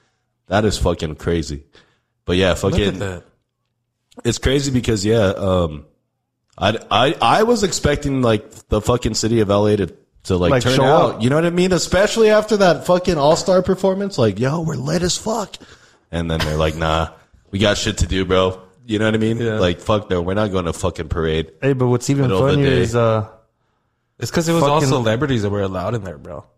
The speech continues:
Speaker 1: Well,
Speaker 2: Look
Speaker 1: yeah,
Speaker 2: how
Speaker 1: the whole Super
Speaker 2: expensive
Speaker 1: Bowl
Speaker 2: it
Speaker 1: was
Speaker 2: was,
Speaker 1: all
Speaker 2: you know,
Speaker 1: fucking
Speaker 2: like
Speaker 1: celebrities, dude.
Speaker 3: Dude, there was
Speaker 1: Everywhere
Speaker 3: a
Speaker 1: you looked was a fucking celebrity.
Speaker 3: Dude, I saw, uh,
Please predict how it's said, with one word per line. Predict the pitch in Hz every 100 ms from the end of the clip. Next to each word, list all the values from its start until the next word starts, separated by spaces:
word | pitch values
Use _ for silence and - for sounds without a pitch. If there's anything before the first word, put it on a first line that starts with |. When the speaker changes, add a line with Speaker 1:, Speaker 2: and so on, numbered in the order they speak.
| _ _ 101
Speaker 1:
Well, | 127
Speaker 2:
Look |
Speaker 1:
yeah, | 143
Speaker 2:
how | 165 143
Speaker 1:
the |
whole | 160 196
Super | - 190
Speaker 2:
expensive | - 185
Speaker 1:
Bowl | 165 151
Speaker 2:
it |
Speaker 1:
was | 139 135
Speaker 2:
was, |
Speaker 1:
all | 127 147 143
Speaker 2:
you |
know, | 147
Speaker 1:
fucking | 151 147 113
Speaker 2:
like |
Speaker 1:
celebrities, | 123 120 131 127 104 85
dude. | 95 104 110
Speaker 3:
Dude, | 151 160
there | 165
was | 196
Speaker 1:
Everywhere | 196 202
Speaker 3:
a |
Speaker 1:
you | 190 180
looked | 170 180 147
was | 127
a | 123
fucking | - 131 120
celebrity. | 104 104 101 85
Speaker 3:
Dude, | - 156
I | 156
saw, | 151 170 170 170
uh, | 156 147 135